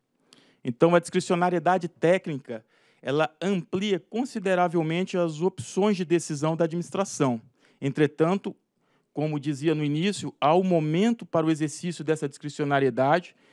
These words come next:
que na minha convicção esse momento aconteceu lá em dois mil e quinze,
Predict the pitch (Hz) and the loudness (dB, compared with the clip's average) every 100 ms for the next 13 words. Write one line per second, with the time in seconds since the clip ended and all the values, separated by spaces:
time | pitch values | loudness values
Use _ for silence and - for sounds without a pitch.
0 | - _ 151 151 156 185 185 170 170 - | -20 _ 2 2 2 0 -2 -6 -6 -10
1 | - 165 156 147 156 147 147 156 143 156 | -4 -2 0 -2 -4 -4 -2 -4 -6 -8
2 | 151 143 - 147 139 160 185 160 143 143 | -8 -10 -6 -4 2 2 4 2 4 2
3 | 135 143 175 220 214 | 0 0 0 0 -4